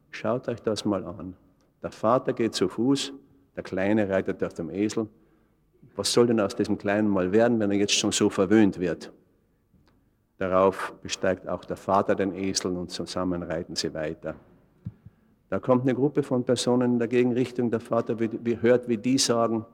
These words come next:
"Da schaut euch das mal an." Beide zusammen reiten den, den Esel, dieses arme Tier, ja, haben denn die kein Mitleid?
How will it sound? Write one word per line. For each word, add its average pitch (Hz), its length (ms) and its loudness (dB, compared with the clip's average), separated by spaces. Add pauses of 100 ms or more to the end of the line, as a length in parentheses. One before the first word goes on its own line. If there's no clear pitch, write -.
(800)
"Da 101 120 -2
schaut 117 340 0
euch 117 140 -4
das 104 180 -2
mal 95 220 -2
an." 90 320 -6 (1300)
Beide 139 460 2
zusammen 101 720 -4
reiten 110 520 -4
den, 101 240 -4
den 101 220 -6
Esel, 101 340 -6
dieses 95 340 -12
arme 117 420 0
Tier, 123 340 -2
ja, 101 200 0
haben 117 200 0
denn 110 180 -2
die 120 140 -4
kein 95 400 -4
Mitleid? 117 720 0